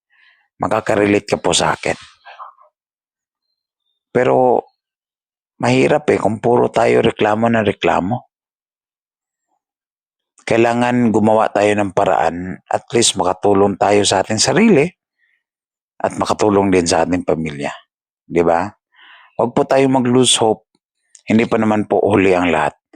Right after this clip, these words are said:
At least binuhay po tayo. Meron pong, um, meron pong plano ang Ginoo. Di ba? Ang Diyos.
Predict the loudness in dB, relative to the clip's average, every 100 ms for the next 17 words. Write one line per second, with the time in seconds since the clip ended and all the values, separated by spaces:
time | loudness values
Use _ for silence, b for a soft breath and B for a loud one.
0 | B B B B B _ -8 -2 0 0
1 | 0 0 0 0 0 -2 -2 0 2 2
2 | 0 0 -2 -2 0 2 2 0 -6 b
3 | b b b _ -4 0 0 2 0 -2
4 | -4 -6 -10 _ _ _ -20 -20 _ _
5 | _ _ _ -6 0 2 2 0 0 -2
6 | -2 0 2 2 2 0 -2 -2 -14 -6
7 | 0 2 2 0 0 -2 -6 _ _ _
8 | _ _ _ _ _ _ -6 -2 0 0
9 | -2 0 0 0 0 -2